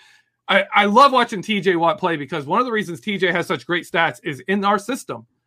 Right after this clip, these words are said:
All he does is just go get the quarterback. They're like, he is just, you know, like a do-, like that dog, you're like, "Sick him."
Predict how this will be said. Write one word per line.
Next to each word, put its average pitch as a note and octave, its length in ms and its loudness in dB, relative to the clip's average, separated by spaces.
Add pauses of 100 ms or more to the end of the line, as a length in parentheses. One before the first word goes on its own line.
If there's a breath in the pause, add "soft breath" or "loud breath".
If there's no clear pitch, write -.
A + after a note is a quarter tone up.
(420)
All C#4+ 220 6
he A#3+ 200 0
does F#3+ 340 0
is D#3 120 -8
just D#3+ 240 -6 (120)
go F3 180 2
get F3 160 -2
the C#3 80 -12
quarterback. A#2+ 540 -8
They're A#3 160 2
like, F#3+ 200 -2
he A3+ 140 -4
is G3+ 160 -2
just, F3 240 -4 (400 soft breath)
you F#3 140 0
know, G3 120 6
like G3 300 4
a G3+ 80 2
do-, A#2+ 220 -2 (360 soft breath)
like G3 220 0
that A3 220 2
dog, B3 240 6
you're G3+ 100 4
like, F#3+ 240 2 (380)
"Sick - 380 -2
him." C#3+ 140 -12